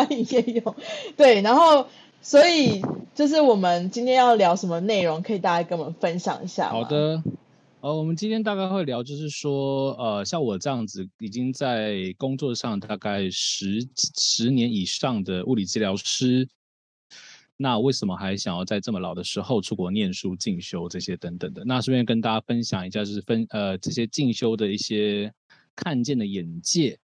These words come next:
Speaker 2: 那也希望就是如果在，你在职场上，虽然已经工作了一段时间，但是对于你自己的工作能力或者是工作表现，还是有一些相当迷惘的朋友，希望如果说你听完这个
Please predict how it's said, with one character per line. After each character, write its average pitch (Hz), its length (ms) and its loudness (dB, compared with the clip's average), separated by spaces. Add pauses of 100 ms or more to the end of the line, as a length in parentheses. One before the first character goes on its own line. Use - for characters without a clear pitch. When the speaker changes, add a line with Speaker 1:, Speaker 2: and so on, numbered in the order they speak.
Speaker 2:
那 127 160 -4
也 98 120 -2
希 107 180 -8
望 117 160 0
就 110 80 -2
是 107 160 -2
如 104 120 -2
果 98 140 0
在， 110 540 0
你 98 140 -4
在 123 120 -4
职 117 200 -6
场 107 220 -4
上， 113 400 -2
虽 127 140 -6
然 113 80 -4
已 98 60 -4
经 107 160 0
工 117 180 0
作 110 140 2
了 98 40 2
一 95 100 0
段 104 180 -4
时 - 220 -10
间， 110 340 -2
但 110 120 -2
是 104 180 -4
对 110 240 0
于 104 40 0
你 98 140 0
自 - 160 -6
己 131 280 -2
的 95 380 -2 (400)
工 190 180 6
作 202 140 6
能 147 280 6
力 180 180 8
或 131 100 4
者 113 80 2
是 117 60 2
工 123 200 0
作 120 140 2
表 92 300 -6
现， 107 240 -2
还 95 120 -6
是 95 180 -6
有 95 100 -4
一 98 100 -4
些 104 380 -2
相 110 240 0
当 110 120 0
迷 95 140 -2
惘 92 160 -2
的 85 180 -10
朋 90 220 -6
友， 98 280 -2
希 - 180 -4
望 117 120 0
如 104 120 -2
果 107 180 0
说 110 200 -2
你 95 120 -6
听 110 160 0
完 98 140 -2
这 98 80 -6
个 95 120 -6